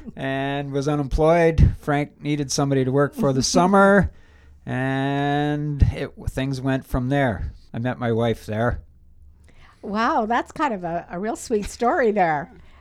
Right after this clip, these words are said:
Speaker 2: Yes, uh, well, that's really cool. And what about you, Marcel?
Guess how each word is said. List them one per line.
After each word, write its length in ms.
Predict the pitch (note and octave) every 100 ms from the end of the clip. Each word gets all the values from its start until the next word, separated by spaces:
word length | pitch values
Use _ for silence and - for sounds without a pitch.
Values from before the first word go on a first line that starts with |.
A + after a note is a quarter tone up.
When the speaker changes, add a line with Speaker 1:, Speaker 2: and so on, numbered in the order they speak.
| -
Speaker 2:
Yes, 420 | A#3+ C#4+ A#3 -
uh, 480 | A#3 G#3 F3+ F3+ - - - - -
well, 120 | A#3
that's 300 | B3+ F#4+ -
really 220 | C4 G3+
cool. 440 | F#3+ - D#3+ F#3 F#4 - - A#3+
And 160 | C4
what 100 | C4+
about 260 | C#4 C4+ C#4
you, 160 | C4 E4+
Marcel? 580 | A#3+ - E3+ G#3+ G4